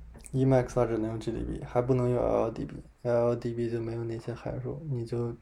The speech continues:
真的基本上没法 debug。如果是就是有 ellipse，ellipse 函数的话，如果你只 debug C 的那部分，那还是可以的。就是你只 debug，比如说 redisplay，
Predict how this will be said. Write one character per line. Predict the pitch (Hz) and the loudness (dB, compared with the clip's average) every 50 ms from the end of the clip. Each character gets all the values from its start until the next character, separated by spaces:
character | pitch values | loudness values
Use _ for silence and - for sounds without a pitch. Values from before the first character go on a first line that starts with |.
| - - _ _ - - - _ _ _ _ _ _ - | -18 -20 _ _ -20 -20 -20 _ _ _ _ _ _ -8
真 | - - 120 | -4 -2 -2
的 | 117 113 110 - - - _ - - - _ _ | -2 -2 -4 -8 -16 -20 _ -20 -20 -20 _ _
基 | - - 131 | -2 0 2
本 | 117 120 113 | 2 2 0
上 | 110 113 | -2 -4
没 | 110 110 117 | -4 -4 -4
法 | 117 117 117 117 | -2 0 -2 -2
debug。 | 113 113 131 123 127 120 120 127 - - _ _ - _ _ _ - - - _ - | -2 -6 -8 -6 -6 -6 -6 -6 -10 -16 _ _ -20 _ _ _ -20 -20 -20 _ -10
如 | - 120 120 120 | -6 -6 -4 -4
果 | 120 120 120 117 120 | -4 -6 -6 -6 -6
是 | 120 - - 123 120 123 123 123 123 | -8 -8 -8 -6 -6 -4 -6 -8 -8
就 | - - | -8 -10
是 | 123 - - - 123 120 127 - - | -10 -8 -8 -8 -8 -8 -8 -10 -6
有 | - 127 120 | -6 -6 -4
ellipse，ellipse | 127 120 120 120 117 139 _ _ - - 135 131 139 135 127 - - | -4 -4 -4 -4 -6 -8 _ _ 2 4 8 8 8 8 8 4 -4
函 | 117 113 113 | -8 -6 -6
数 | 117 117 117 120 120 - - _ _ _ _ _ _ - - - - - - - - - | -4 -4 -6 -6 -8 -10 -12 _ _ _ _ _ _ -16 -14 -14 -14 -16 -20 -20 -20 -12
的 | - - | -8 -8
话， | - - - - 143 - | -6 -4 -6 -8 -6 -2
如 | - 131 131 | 2 4 8
果 | 143 156 | 8 10
你 | 151 151 151 | 10 8 8
只 | 143 139 - 123 123 123 | 6 4 2 0 0 2
debug | 123 123 123 127 131 123 120 | 2 2 6 8 8 6 6
C | - - - - 160 | 2 -2 2 4 6
的 | 156 143 | 6 6
那 | 123 117 | 4 2
部 | 113 - 117 | 0 -2 -4
分， | 113 - - - 139 - | -4 -4 -6 -8 -8 -8
那 | 160 131 117 | -4 -4 -4
还 | - 110 110 | -2 -2 -4
是 | 113 | -4
可 | 113 - - - | -6 -6 -8 -8
以 | 98 - | -8 -8
的。 | - - - - _ _ _ _ _ _ _ _ _ _ _ _ - | -10 -12 -16 -20 _ _ _ _ _ _ _ _ _ _ _ _ -4
就 | - 123 | -2 2
是 | 120 | 2
你 | 123 123 | 4 2
只 | 120 - 131 127 | 2 4 2 2
debug， | 127 - 120 107 123 120 117 113 | 2 2 2 6 6 6 6 4
比 | - - | 0 -2
如 | 117 113 | -2 -2
说 | 113 | 0
redisplay， | 113 117 117 110 107 107 - - 120 113 113 117 | 2 2 0 0 -2 -6 -4 -2 -2 0 -2 -2